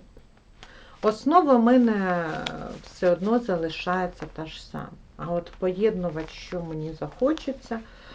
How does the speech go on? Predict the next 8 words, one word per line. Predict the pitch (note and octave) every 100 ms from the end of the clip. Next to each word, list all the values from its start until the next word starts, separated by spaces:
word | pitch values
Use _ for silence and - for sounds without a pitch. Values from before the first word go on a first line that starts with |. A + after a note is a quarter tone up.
| - - -
ну, | G3+ B3 A#3+ - -
в | G3
общем, | - F#3 F3 - -
це | G3
все. | - - B3+ C#4 C4+ - - - - - -
Так, | C#3 - - - -
тут | - C4+ - A#3+ A#3
три. | - A#3+ A#3+